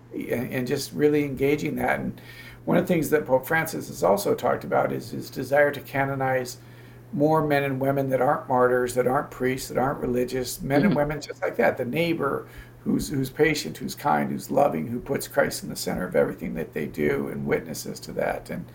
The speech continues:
Speaker 1: we need more models and more examples of that. So that's,
Speaker 2: Yeah.
Speaker 1: that's really cool. Yeah. You were mentioning also that he talked about, uh, some, some stumbling blocks to that, and that's that whole Gnosticism, this,
Speaker 2: Yeah,
Speaker 1: this,
Speaker 2: I, yeah,
Speaker 1: yeah,
Speaker 2: one
Speaker 1: and this
Speaker 2: thing you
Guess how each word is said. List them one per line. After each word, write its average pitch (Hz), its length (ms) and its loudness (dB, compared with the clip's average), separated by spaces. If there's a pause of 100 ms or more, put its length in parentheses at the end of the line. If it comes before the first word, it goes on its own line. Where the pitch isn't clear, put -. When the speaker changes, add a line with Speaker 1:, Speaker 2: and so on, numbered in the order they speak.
(560)
Speaker 1:
we 156 240 2
need 180 300 4
more 175 180 4
models 147 440 2
and 143 120 -4
more 143 180 0
examples 123 520 -6
of - 120 -6
that. 73 200 -2
So 73 100 -8
that's, - 260 2
Speaker 2:
Yeah. 120 280 4
Speaker 1:
that's - 240 -4
really - 200 -6
cool. 69 220 2 (580)
Yeah. 151 180 0 (200)
You 185 100 2
were 190 80 8
mentioning 226 360 4
also 190 320 4
that 156 180 4
he 156 80 -2
talked - 300 2
about, - 320 2 (240)
uh, 73 120 -4
some, - 340 -4 (280)
some - 220 -4
stumbling 98 360 4
blocks - 280 4
to 110 80 -6
that, 104 160 4
and 147 100 0
that's 147 160 2
that 147 140 0
whole 143 160 0
Gnosticism, 143 840 0
this, - 260 0 (520)
Speaker 2:
Yeah, 196 200 6
Speaker 1:
this, 190 100 8
Speaker 2:
I, 143 260 4 (440)
yeah, 202 200 10
Speaker 1:
yeah, 196 40 8
Speaker 2:
one 247 120 8
Speaker 1:
and - 80 4
this 233 120 10
Speaker 2:
thing 202 80 8
you 175 220 2